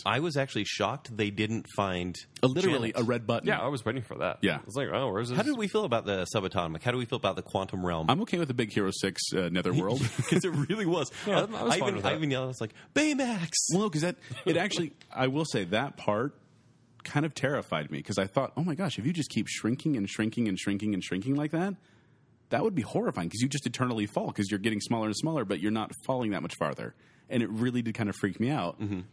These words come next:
Speaker 2: And then it went into that Netherworld, interstellar, fifth dimension kind of thing where I went,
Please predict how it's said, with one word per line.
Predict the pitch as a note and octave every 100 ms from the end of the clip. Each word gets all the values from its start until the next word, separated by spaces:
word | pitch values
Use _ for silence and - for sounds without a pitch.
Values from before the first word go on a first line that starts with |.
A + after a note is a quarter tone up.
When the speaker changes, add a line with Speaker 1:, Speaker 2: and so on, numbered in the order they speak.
| - -
Speaker 2:
And | B2
then | B2
it |
went | A#2+ A2+
into | A2+
that | G#2
Netherworld, | A2 D3+ C3+ G2+ G2+ G2 F#2 -
interstellar, | A2 A2+ G#2 - G#2 G2
fifth | - A2 -
dimension | G2+ C#3+ - F#2+
kind | F#2
of | F2+
thing | - F2 F2+
where | F2+
I | F2+
went, | F#2 F2+